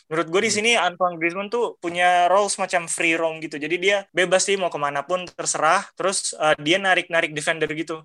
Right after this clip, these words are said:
Speaker 1: Jadi, eh, yang biasanya kita lihat ini pergerakan macam kayak gini tuh biasanya Ozil, Messi, gitu-gitu yang biasanya ngelakuin. Tapi
Speaker 2: Ah.
Speaker 1: ini Griezmann dan gue agak kaget karena biasanya Griezmann tuh di posisi second striker kan.
Speaker 2: Mhm.
Speaker 1: Yang mana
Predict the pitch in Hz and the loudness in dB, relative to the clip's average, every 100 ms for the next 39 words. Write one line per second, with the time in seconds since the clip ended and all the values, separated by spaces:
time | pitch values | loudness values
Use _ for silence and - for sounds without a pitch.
0 | - 151 196 196 - _ 160 165 160 160 | -6 0 2 2 -2 _ 6 6 6 2
1 | 156 160 196 208 202 202 196 220 190 208 | 0 -2 -2 -2 0 2 4 2 -2 -4
2 | 208 165 156 160 165 160 - 156 160 165 | -4 -2 0 2 0 -6 -6 -4 -4 -4
3 | 156 147 151 165 214 180 170 185 208 170 | -4 -4 -6 -6 -4 -2 -2 -2 -2 -2
4 | - 170 156 127 160 170 175 170 175 - | -4 -4 -2 0 2 2 2 2 -2 -8
5 | 143 156 175 - 180 175 175 175 151 165 | -6 -2 0 0 0 -2 -6 -8 -8 -4
6 | 226 214 185 160 160 170 165 156 170 160 | 0 2 2 -2 -4 -2 -2 -2 -4 -6
7 | 139 - 170 233 277 196 190 175 180 175 | -6 -8 -6 -4 -4 -4 -4 -4 -6 -4
8 | 151 151 156 226 185 180 151 165 202 165 | -4 -4 0 2 2 0 -2 -2 -4 -4
9 | 185 185 160 170 202 160 160 151 160 165 | -4 -2 -4 -2 -2 0 -2 -2 -6 -6
10 | 190 143 151 151 190 180 165 156 - 151 | -8 -6 -8 -8 -6 -4 -4 -6 -4 -2
11 | 151 151 135 123 120 113 113 151 151 190 | -2 -6 -8 -12 -12 -8 -4 -2 -2 -2